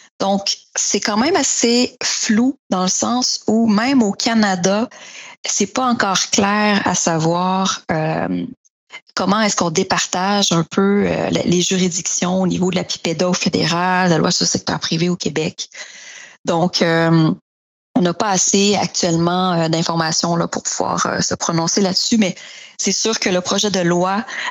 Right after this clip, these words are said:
euh, n'apporte rien de, de nouveau à cet effet-là.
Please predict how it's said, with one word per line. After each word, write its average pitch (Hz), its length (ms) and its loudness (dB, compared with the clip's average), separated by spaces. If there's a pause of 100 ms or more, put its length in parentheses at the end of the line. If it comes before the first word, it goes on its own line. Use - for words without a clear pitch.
(100)
euh, 156 340 2
n'apporte 175 420 0
rien 185 520 2
de, - 440 -2
de 175 140 0
nouveau 165 340 0
à 185 60 -2
cet - 140 -6
effet-là. 185 340 -6